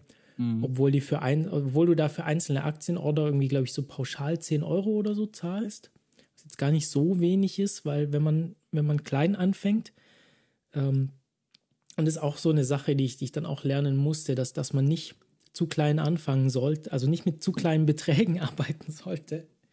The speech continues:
Speaker 2: weil sonst einfach die Gebühren und, und, und, und, und das alles auf-, wieder auffressen.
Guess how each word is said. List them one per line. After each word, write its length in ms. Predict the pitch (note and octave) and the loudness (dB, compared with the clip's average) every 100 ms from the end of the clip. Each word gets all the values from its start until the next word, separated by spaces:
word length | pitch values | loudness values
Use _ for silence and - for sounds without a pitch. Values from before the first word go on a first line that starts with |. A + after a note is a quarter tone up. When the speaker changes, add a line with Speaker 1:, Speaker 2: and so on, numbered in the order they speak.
| - - - _ _ | -20 -20 -20 _ _
Speaker 2:
weil 140 | D#3 D#3 | 0 2
sonst 120 | D#3 | 4
einfach 200 | D3+ C#3 | 2 0
die 140 | C#3+ | 0
Gebühren 420 | C#3 C3 G#3+ G3 | 2 4 4 6
und, 400 | C#3+ C#3 - - | 4 0 -4 -8
und, 280 | F#3 D3 D3 | -2 0 0
und, 240 | C3 C#3 - | -2 -4 -2
und, 340 | D#3 C#3 - | -4 -4 -4
und 200 | D3+ C#3 _ - - | -4 -6 _ -20 -10
das 320 | F#3+ D#3 - | -6 -4 -6
alles 320 | G3 D#3 D3 | -2 0 0
auf-, 300 | F3 F#3 - | 0 -2 0
wieder 180 | C#3+ D3+ | 0 0
auffressen. 680 | D#3+ E3 - B2 A#2 - | -2 -4 -6 -6 -6 -10